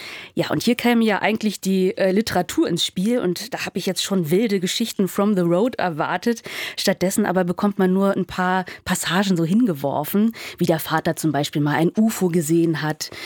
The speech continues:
wie er von Dieben verfolgt wurde oder vom, äh, mit dem Militär zusammengestoßen ist. Und man erfährt auch, ganz toll, dass man auf dem L-K-W-Auspuff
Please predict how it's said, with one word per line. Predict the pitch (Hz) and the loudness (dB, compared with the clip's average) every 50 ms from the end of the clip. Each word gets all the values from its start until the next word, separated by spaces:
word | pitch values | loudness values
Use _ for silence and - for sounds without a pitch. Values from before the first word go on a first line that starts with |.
| - - - | -14 -8 -2
wie | - 175 170 | 2 4 4
er | 165 160 160 - - - | 4 4 4 2 0 -2
von | - - 196 190 180 | -2 0 2 2 2
Dieben | 156 196 233 262 233 240 214 - | 2 2 2 4 4 2 2 2
verfolgt | 202 196 - - 202 196 190 202 - - 165 | 0 -2 -2 -2 0 0 0 0 -2 -4 -4
wurde | 180 190 208 196 180 | -2 -2 0 0 0
oder | 165 185 185 180 180 190 - - | 0 0 0 0 -2 -4 -6 -10
vom, | - - - 214 196 190 190 - | -10 -4 -2 -2 0 0 0 0
äh, | - - 185 | 0 0 0
mit | 185 190 180 | 0 0 0
dem | - 196 | 0 0
Militär | 190 185 180 180 - - 185 220 262 | 0 0 0 -2 -2 -2 -2 -2 -2
zusammengestoßen | - 196 147 151 151 156 156 160 156 - - 151 160 170 - 180 170 | -2 -2 -2 0 0 0 0 0 -2 -4 -4 -2 -2 -2 0 0 0
ist. | 175 208 - - - - - - - - - - - | 0 -2 -4 -10 -16 -18 -16 -16 -14 -12 -12 -8 -2
Und | - 185 185 | 0 2 4
man | 190 196 208 | 4 4 2
erfährt | 196 180 - 208 214 - | 0 0 0 0 0 2
auch, | - 220 240 240 - - - - - - - - - - _ _ | 2 0 0 0 -4 -14 -18 -20 -20 -20 -20 -20 -20 -20 _ _
ganz | - 165 165 190 - | -4 -2 -2 -2 -2
toll, | - - 165 156 170 220 226 - - - - - | -2 0 2 2 2 2 0 -4 -10 -6 -2 0
dass | 202 - - | 2 2 4
man | 208 190 | 2 2
auf | 202 196 - | 2 0 2
dem | - 208 214 - | 2 0 0 2
L-K-W-Auspuff | - 202 - - - 214 160 160 165 - 135 147 151 - - - - 214 - - | 2 0 2 2 2 0 2 2 0 0 0 -2 -2 -4 -4 -4 -4 -4 -4 -4